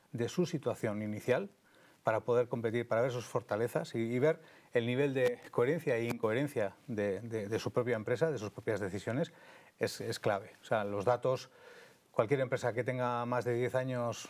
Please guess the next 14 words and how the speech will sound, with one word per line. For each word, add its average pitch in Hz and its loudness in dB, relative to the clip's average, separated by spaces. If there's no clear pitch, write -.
ya 113 0
madura, 120 0
con 127 2
unos 135 0
sistemas 123 0
maduros, 123 2
tiene 135 2
unas 120 -2
dificultades 117 0
enormes 120 0
de, 113 -2
de 113 -2
cruzar 110 -2
datos. 104 -2